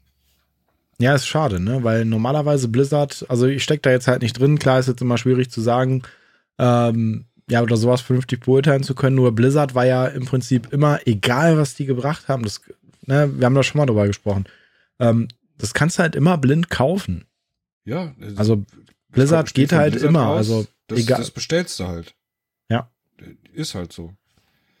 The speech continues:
Speaker 2: So wie ich jedes wow-Add-on bei der, bei der Ankündigung auf, auf der BlizzCon hab ich's immer sofort an dem BlizzCon-Abend schon vorbestellt. Da hab ich diesmal nicht getan und ich werd's auch nicht bestellen.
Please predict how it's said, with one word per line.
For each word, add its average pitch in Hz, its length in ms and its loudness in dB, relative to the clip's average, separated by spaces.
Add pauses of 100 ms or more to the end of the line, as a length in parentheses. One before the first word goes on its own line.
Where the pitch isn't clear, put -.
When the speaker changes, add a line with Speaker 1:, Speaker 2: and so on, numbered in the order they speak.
(580)
Speaker 2:
So 92 220 -2
wie 107 100 6
ich - 180 -2 (120)
jedes 107 360 0
wow-Add-on 127 1080 0
bei 104 100 -4
der, 104 140 0
bei 95 220 -2
der 127 140 0
Ankündigung 135 840 0 (300)
auf, 107 240 -6 (200)
auf 98 180 -6
der 101 80 -4
BlizzCon 127 560 -2
hab 95 240 -8
ich's 98 160 -8
immer 135 280 2
sofort 120 460 0
an 110 140 -2
dem 120 160 0
BlizzCon-Abend 113 640 0
schon 110 300 2
vorbestellt. 95 680 0 (1080)
Da 90 100 -6
hab 90 60 -4
ich 92 80 -8
diesmal 101 320 0
nicht 107 200 0
getan - 440 -10
und 98 100 -18
ich - 120 -10
werd's 95 200 -2
auch 76 100 -8
nicht 82 200 -10
bestellen. - 380 -14